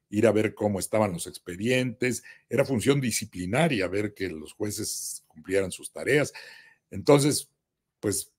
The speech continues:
no me quedó área por conocer prácticamente, la administrativa, la civil, la penal, la constitucional y la visitaduría. Eh, fue como un curso intensivo de administración de justicia que al mismo tiempo significaba ejercitarlo, ¿no? Llevar a la práctica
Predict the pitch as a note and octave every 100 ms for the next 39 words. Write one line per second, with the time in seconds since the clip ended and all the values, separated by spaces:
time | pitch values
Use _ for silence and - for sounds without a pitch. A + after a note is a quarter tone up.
0 | _ A2 C3+ F3+ F3 C#3 C3 B2+ D#3 D#3
1 | E3 E3 C#3 - A#2 B2+ A2+ A2 F3 A#3
2 | - F3 - A2+ A#2 C3+ F3+ G3+ C#3 B2+
3 | A#2 A#2 - G2+ C3+ D3 A#2 A#2+ - A#2+
4 | D3 G#2+ F#2+ F#2 C3+ C#3 - - - _
5 | A#2 A2+ G#2+ A#2+ A2+ B2+ G3+ G3 C3 A2+
6 | G#2 A2 F#2 F2+ F#2+ G2 - - - _
7 | _ _ _ _ _ _ - G#2 - -
8 | C#3+ - - A2+ C#3 C#3 D3+ C#3+ C#3 A2+
9 | F#2 G2 F#2 - C#3 A2 F#2 _ _ _
10 | _ - F#2+ G2 F#2 F2+ - E2+ A2 A2
11 | A2+ B2+ A2 A#2+ G#2+ C3+ C3 G2+ F2+ F2+
12 | G2+ A#2 G2 - A#2+ F#2+ D#2+ - - G#2+
13 | A2 - D#2+ - - - F#2 G2 - -
14 | - - - D#2 A#2+ A2+ - G#2 A2+ -
15 | -